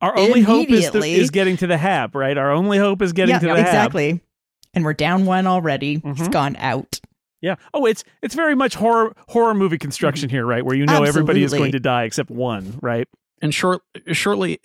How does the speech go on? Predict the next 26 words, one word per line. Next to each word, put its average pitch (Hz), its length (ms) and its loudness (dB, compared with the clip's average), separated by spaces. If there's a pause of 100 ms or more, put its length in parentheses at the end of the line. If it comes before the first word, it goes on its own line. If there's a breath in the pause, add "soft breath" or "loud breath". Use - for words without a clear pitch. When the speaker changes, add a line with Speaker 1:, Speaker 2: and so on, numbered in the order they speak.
Speaker 3:
shortly 180 340 -2
after 143 240 0
this, 131 180 -2
the, 120 240 -4
the, 123 440 0
uh, 117 240 0
the 123 460 -2
drama 127 420 -2
between 123 400 -2
two 127 180 -2
guys 117 320 0
who 123 100 0
are 110 140 0
angry 120 400 0
over 110 380 2
which 117 320 -4
one 120 160 0
of 110 80 -2
them 107 80 -2
has 110 200 -2
more 107 160 -2
Twitter 147 240 0
followers 107 420 -4
than 120 120 0
the 185 140 0
other 120 260 -2